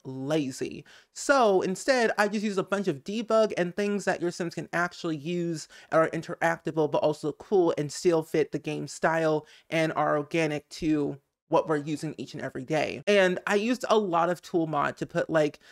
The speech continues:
the graffiti stuff, murals on the ground, a chess table, some basketball hoops, some bas-, some basketballs, and some other things around the world to give it some pizzazz. And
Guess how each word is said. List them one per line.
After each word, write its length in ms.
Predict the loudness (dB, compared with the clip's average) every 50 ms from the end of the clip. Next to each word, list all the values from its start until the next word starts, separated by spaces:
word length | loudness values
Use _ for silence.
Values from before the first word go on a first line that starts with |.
| -20 _ _
the 100 | -2 0
graffiti 560 | 0 -2 -2 -4 -6 -4 -4 -2 -2 -2 -2
stuff, 500 | -4 -4 0 2 4 4 4 2 2 -2
murals 460 | -4 -2 0 2 2 2 2 2 2
on 180 | 0 -2 -2 -2
the 80 | -4
ground, 600 | -4 -2 0 2 4 4 4 4 4 2 0 -4 -10 _ _ -14
a 60 | -14
chess 380 | -8 -2 0 0 0 0 -4 -6
table, 680 | -2 0 0 2 0 0 2 2 4 4 2 0 -2 -6 -18 _
some 180 | -6 -4 -4 -2
basketball 680 | 0 2 2 0 0 -2 -10 -8 0 4 6 6 6 4
hoops, 360 | 2 2 4 4 4 2 0
some 160 | -4 -4 -2
bas-, 300 | -2 -4 -4 -4 -10 -18 _ _ _ -4
some 220 | -2 -2 0 2
basketballs, 1040 | 2 2 2 0 -4 -6 -6 0 2 4 6 6 6 6 4 4 2 0 -4 -12 -16 -20 -20 -6
and 180 | -2 0 0 0
some 160 | 0 -4 -2 0
other 240 | 0 0 2 0 -2
things 320 | -2 -2 -2 -2 0 0
around 580 | 0 0 0 2 2 4 4 2 2 -2 -4 -6 -2
the 80 | -2 -2
world 380 | 0 0 0 2 2 2 2 0
to 80 | -2
give 160 | -4 -2 -2
it 120 | -2 -4 -4
some 360 | 0 0 2 2 2 -2 -8
pizzazz. 960 | -10 -10 -12 -10 -10 -14 -12 -12 -10 -10 -10 -10 -12 -16 -18 -18 -16 -16 -16 -16 -18 -20 -20 -20 -20 _ _
And 480 | 4 6 6 6 6 4 4 2 0